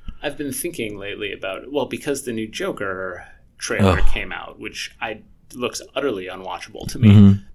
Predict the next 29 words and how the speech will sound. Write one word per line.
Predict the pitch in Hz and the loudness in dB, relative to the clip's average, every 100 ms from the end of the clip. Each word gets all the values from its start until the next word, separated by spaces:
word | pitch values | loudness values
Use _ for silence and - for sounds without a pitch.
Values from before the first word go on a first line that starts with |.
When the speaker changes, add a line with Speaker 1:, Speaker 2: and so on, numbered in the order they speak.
| - | -6
Speaker 1:
But | 127 | -4
that | 135 151 | -4 -2
movie, | 165 131 | -2 -2
f-, | 113 - | -6 -8
in | - | -10
fact, | 123 113 113 | -4 -4 -4
it | - - - | -8 -10 -8
turns | 131 127 | -6 -4
out | 110 | -6
he | 117 | -6
was | 120 | -8
a | 110 | -8
producer | 107 - 110 - 98 90 92 95 | -10 -12 -10 -10 -8 -10 -10 -10
on | 98 | -12
that | 92 92 | -12 -8
at | 90 | -8
one | 95 92 | -8 -12
point. | - 101 - - | -14 -16 -16 -2
Speaker 2:
I | 107 | 6
bet | 104 | 6
Speaker 1:
And | - | 8
Speaker 2:
you | 113 | 8
Speaker 1:
it | |
Speaker 2:
Brian | 101 92 90 | 8 6 0
Carr | - 87 | 0 2
will | 78 78 | 2 2
love | 76 73 | 0 -2
this | - - | -4 0
movie. | 73 71 | 0 0